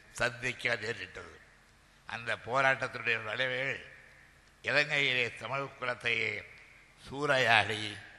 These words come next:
சுக்குநூறாக்கிவிட்டது. அந்த போராட்டம் முடிவுக்கு வந்த பிறகுதான் தமிழகத்தின் சார்பில் கொடுத்த குரல் எல்லாம் காற்றோடு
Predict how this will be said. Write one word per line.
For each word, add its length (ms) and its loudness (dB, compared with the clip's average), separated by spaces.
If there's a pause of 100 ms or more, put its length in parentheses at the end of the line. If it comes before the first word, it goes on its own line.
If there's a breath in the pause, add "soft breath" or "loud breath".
(280)
சுக்குநூறாக்கிவிட்டது. 1120 -4 (1200 soft breath)
அந்த 300 -2
போராட்டம் 720 2
முடிவுக்கு 440 -4
வந்த 200 -2
பிறகுதான் 600 -2 (840)
தமிழகத்தின் 720 2
சார்பில் 440 0
கொடுத்த 360 -4
குரல் 220 -4
எல்லாம் 440 0 (760)
காற்றோடு 1000 2